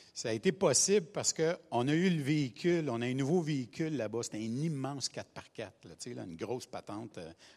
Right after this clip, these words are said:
pour la brousse. Fait que ça, ça leur a permis de, de partir puis d'aller, euh, d'aller accoucher la dame, puis de, ça s'est bien passé. Et puis, euh, c'est ça. Là, ils ont réussi à, dans les besoins qui s'en viennent, ils ont réussi à nettoyer la clinique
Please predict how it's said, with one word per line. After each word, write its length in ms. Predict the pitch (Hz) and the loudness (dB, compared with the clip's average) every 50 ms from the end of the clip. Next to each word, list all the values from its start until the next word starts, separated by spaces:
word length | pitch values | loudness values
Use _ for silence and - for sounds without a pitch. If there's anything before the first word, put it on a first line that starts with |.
| _ | _
pour 100 | - 110 | -8 -4
la 120 | 98 98 90 | -2 -2 -2
brousse. 560 | 78 107 98 123 120 - - - - - - - - - - - - | -2 -2 -4 -2 0 0 -2 -2 -2 -6 -8 -10 -16 -20 -20 -20 -10
Fait 100 | - 92 | -8 -6
que 60 | - - | -2 -2
ça, 240 | - - 160 165 | 2 4 4 4
ça 160 | 160 - 147 120 | 4 2 2 2
leur 160 | 110 110 117 | 2 4 4
a 60 | 113 | 2
permis 640 | - - - 151 131 110 120 123 135 143 147 147 | 0 2 2 2 2 2 0 0 0 0 0 0
de, 160 | 113 104 95 92 | -2 -4 -6 -4
de 100 | 95 87 | -6 -8
partir 720 | - _ - 123 - - - - 139 127 131 131 127 120 | -8 _ -10 -10 -8 -4 -4 -2 0 0 0 -2 -4 -6
puis 100 | - 113 | -12 -10
d'aller, 440 | 87 92 90 92 101 101 107 107 98 | -8 -8 -6 -6 -6 -6 -4 -6 -6
euh, 140 | 87 85 82 - - - - - - _ - | -6 -8 -10 -12 -16 -20 -20 -20 -20 _ -6
d'aller 180 | 98 95 110 | -4 -2 -2
accoucher 380 | 107 104 - - - - - 127 | -2 -4 -4 -4 -4 -2 -2 0
la 140 | 117 104 95 | -2 -2 -2
dame, 460 | 90 101 104 110 117 113 - 110 101 - | -2 -4 -4 -4 -4 -6 -6 -8 -10 -10
puis 180 | - 104 95 90 | -8 -10 -8 -6
de, 240 | 92 87 85 82 80 87 90 - - - - _ | -6 -8 -8 -8 -10 -12 -16 -20 -20 -20 -20 _
ça 140 | - - - | -12 -6 -6
s'est 160 | - - 101 | -4 -4 -2
bien 180 | 92 104 104 101 | -2 -2 -4 -2
passé. 520 | - 110 92 85 80 - - 95 104 110 - _ _ _ - - - - - _ _ _ | -4 -4 -6 -4 -4 -4 -6 -6 -10 -12 -14 _ _ _ -20 -20 -20 -20 -20 _ _ _
Et 80 | - 92 | -12 -12
puis, 460 | - - - - 101 101 98 101 98 | -12 -12 -10 -6 -4 -2 0 0 0
euh, 360 | 92 90 90 87 87 85 85 | 0 0 -2 -2 -2 -4 -4
c'est 200 | - - - 107 | -4 -6 -4 -4
ça. 140 | - - - 73 85 | -4 -4 -4 -8 -8
Là, 240 | 85 98 113 120 127 | -4 0 0 2 2
ils 180 | 127 113 107 104 | 0 0 -2 -2
ont 320 | 92 92 92 92 92 90 | -2 -2 -4 -4 -6 -6
réussi 640 | 90 104 110 101 98 - - - - 131 120 120 110 | -4 -4 -4 -2 0 0 0 0 0 -2 -2 -2 -2
à, 340 | 95 92 87 85 87 85 90 | -2 -2 -4 -4 -6 -8 -8
dans 140 | 90 95 | -8 -6
les 140 | 95 98 98 | -6 -6 -4
besoins 420 | 95 110 107 98 95 113 120 127 117 | -2 -2 -2 -2 -2 -2 -4 -4 -2
qui 100 | - - | -4 -4
s'en 240 | - 117 104 95 90 | -2 -2 -4 -6 -6
viennent, 280 | 92 98 107 127 131 123 | -6 -4 -4 -4 -4 -6
ils 60 | 107 | -6
ont 60 | 95 | -6
réussi 280 | 95 98 92 - - 120 | -8 -8 -6 -6 -6 -4
à 40 | 117 | -6
nettoyer 320 | 110 101 - 113 107 120 | -6 -6 -6 -4 -4 -4
la 120 | 117 104 | -4 -4
clinique 560 | - - 101 90 95 113 131 - _ - - | -6 -6 -8 -6 -6 -6 -8 -10 _ -20 -20